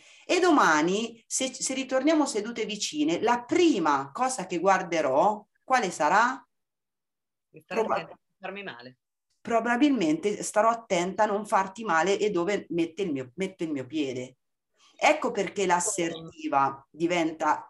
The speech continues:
Speaker 1: la tecnica per volersi bene e stare più vicini.
Speaker 2: Quindi applicate davvero questo esempio che ha appena fatto Letizia, eh,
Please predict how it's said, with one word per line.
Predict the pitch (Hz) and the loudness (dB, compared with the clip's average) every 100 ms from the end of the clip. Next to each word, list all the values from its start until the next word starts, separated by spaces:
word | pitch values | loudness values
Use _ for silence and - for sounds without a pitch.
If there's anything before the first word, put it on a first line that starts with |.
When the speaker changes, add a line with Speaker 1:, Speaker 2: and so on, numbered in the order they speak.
| 180 | -4
Speaker 1:
la | 170 165 | -2 0
tecnica | 208 180 170 160 156 | 2 0 0 -2 -2
per | 156 | -2
volersi | 151 151 147 - 143 | -2 0 -2 -2 -2
bene | 135 131 127 139 | 0 0 -2 -6
e | - | -6
stare | 147 - 139 | -4 -2 -4
più | 135 131 | -4 -10
vicini. | 135 - 123 123 - - _ _ - - | -12 -12 -10 -10 -10 -14 _ _ -20 -18
Speaker 2:
Quindi | 175 165 | -10 -10
applicate | 165 196 208 160 151 | -8 -10 -6 -8 -8
davvero | 160 151 151 | -10 -8 -8
questo | 147 185 202 | -10 -12 -8
esempio | 160 160 175 | -8 -8 -10
che | 156 | -14
ha | |
appena | 139 156 151 | -12 -12 -12
fatto | 151 151 151 | -14 -14 -16
Letizia, | 143 - 123 117 - 131 123 147 - _ | -16 -18 -20 -20 -18 -16 -14 -18 -20 _
eh, | 147 147 139 139 135 131 131 127 127 127 | -10 -6 -6 -6 -8 -10 -12 -14 -16 -18